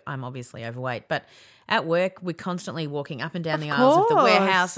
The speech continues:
Speaker 1: up and down. I don't get in
Speaker 2: Yeah.
Speaker 1: the back of the truck. Don't pretend that for a second. But <laughs> getting into the truck,
Speaker 2: Yeah.
Speaker 1: all of that stuff, really,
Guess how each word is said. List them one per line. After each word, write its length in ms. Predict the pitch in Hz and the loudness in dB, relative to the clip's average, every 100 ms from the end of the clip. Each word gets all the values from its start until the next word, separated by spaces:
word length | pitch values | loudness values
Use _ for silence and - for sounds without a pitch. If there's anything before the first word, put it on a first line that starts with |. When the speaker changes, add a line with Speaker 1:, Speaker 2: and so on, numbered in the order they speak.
| - | -6
Speaker 1:
up 200 | 151 - | -8 -10
and 100 | 160 | -8
down. 240 | 151 135 | -4 -2
I 180 | 247 - | 2 4
don't 120 | 311 370 | 4 2
get 120 | 247 | 2
in 60 | 196 | 2
Speaker 2:
Yeah. 100 | 180 | 0
Speaker 1:
the 40 | 147 | -2
back 180 | 120 | -6
of 60 | 123 | -8
the 60 | 113 | -12
truck. 300 | - 135 - | -12 -12 -10
Don't 180 | 120 - | -12 -12
pretend 320 | 120 123 127 | -12 -12 -12
that 140 | 117 | -14
for 120 | - 123 | -14 -14
a 40 | |
second. 320 | - 135 - - | -10 2 2 2
But 180 | - - | -2 0
<laughs> 440 | - 539 - 415 | 2 2 6 8
getting 200 | 311 247 226 | 8 6 0
into 200 | 311 311 | -2 -4
the 100 | 302 | -2
truck, 320 | 285 269 262 - | 2 2 0 -4
Speaker 2:
Yeah. 440 | 233 208 196 185 | 0 2 2 4
Speaker 1:
all 180 | 269 285 | 6 4
of 100 | 277 | 2
that 240 | 240 - - | 2 0 -2
stuff, 500 | - 220 180 175 - | 2 6 6 4 -6
really, 720 | 185 190 226 233 208 190 180 | -10 -4 0 2 2 2 -2